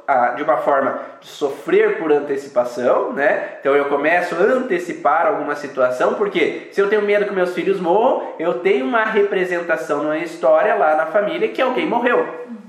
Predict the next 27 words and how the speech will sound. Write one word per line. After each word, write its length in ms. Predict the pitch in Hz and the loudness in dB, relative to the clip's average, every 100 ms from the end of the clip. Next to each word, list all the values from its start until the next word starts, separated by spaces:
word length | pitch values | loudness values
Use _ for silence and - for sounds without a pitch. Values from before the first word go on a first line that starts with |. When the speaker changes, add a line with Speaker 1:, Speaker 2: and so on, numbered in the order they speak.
| 202 | -8
Speaker 1:
né? 380 | 120 139 - - - | 0 0 0 -6 0
E 120 | 160 | 2
aí 360 | 202 - 160 415 | 4 2 -2 -4
faz 560 | - 185 185 226 - | 0 2 2 0 -2
com 200 | - 233 247 | -6 -8 -10
que 80 | |
tenha 500 | 220 175 170 175 226 - - - | -10 -4 -2 0 -2 -4 -12 -12
esse 300 | 175 170 170 | -6 -4 -4
processo 560 | 170 202 202 165 151 - | -4 -4 -2 0 -2 -4
de 200 | - 180 | -6 0
alteração. 720 | 180 190 185 208 - 170 - - - - - | 0 0 0 0 2 0 0 -6 -14 -20 -4
Ou 280 | 226 220 247 | 2 4 4
eu 160 | 247 240 | 0 0
posso 540 | 202 240 - 254 - | 0 2 0 -6 -10
ter 200 | 165 165 | -8 -8
uma 240 | 175 180 180 | -6 -2 -2
relação 640 | 180 170 160 - 175 - - - - | 0 -2 -2 0 -2 -2 -6 -16 -10
que 180 | 196 | -2
eu 200 | 180 185 | 2 2
posso 260 | 180 180 180 - | 2 -2 -2 -2
ter 140 | 190 | -2
um 80 | 208 | -2
simbolismo 1300 | - - 262 294 240 202 185 180 233 262 180 151 135 | -6 -6 -4 -2 2 4 4 0 -2 -4 -4 -8 -4
com 140 | 135 | -2
relação 600 | 135 127 127 - 123 120 | -2 -2 -4 -6 -10 -4
ao 140 | 120 120 | -4 -4
processo. 540 | 123 - 113 - - | -8 -6 -4 -4 -8